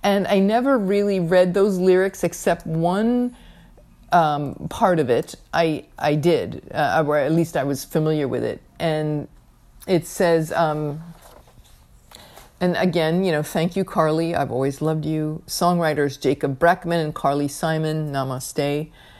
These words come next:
Um, this, uh, the lyrics are,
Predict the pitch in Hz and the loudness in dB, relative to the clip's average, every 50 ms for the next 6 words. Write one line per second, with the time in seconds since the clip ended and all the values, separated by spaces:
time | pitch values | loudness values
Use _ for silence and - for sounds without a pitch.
0 | - - - - - - - 147 143 139 139 135 135 135 131 127 - - - - | -20 -20 -20 -20 -18 -6 -2 -2 0 0 0 0 -2 -2 -4 -6 -8 -10 -12 -14
1 | - - - 170 151 156 185 208 202 - - - - - - - 190 - 156 160 | -12 -4 -2 -2 0 2 2 2 2 0 -6 -12 -12 -12 -10 -6 -2 0 0 0
2 | 147 147 170 165 175 180 190 220 226 220 196 190 196 - - - - 165 156 156 | 2 2 2 4 4 4 4 4 4 2 2 0 -2 -6 -8 -4 0 2 2 2
3 | 131 - | 0 0